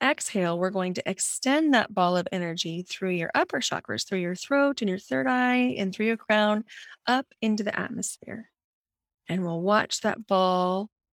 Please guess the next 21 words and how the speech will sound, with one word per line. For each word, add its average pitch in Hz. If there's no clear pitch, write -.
extend 196
up, 269
up, 180
up, 254
keep -
going 269
up -
through 254
the -
atmosphere, 220
through 202
the 185
layers 175
of 170
dark 226
and 220
light 214
and 165
dark 185
and 220
light 208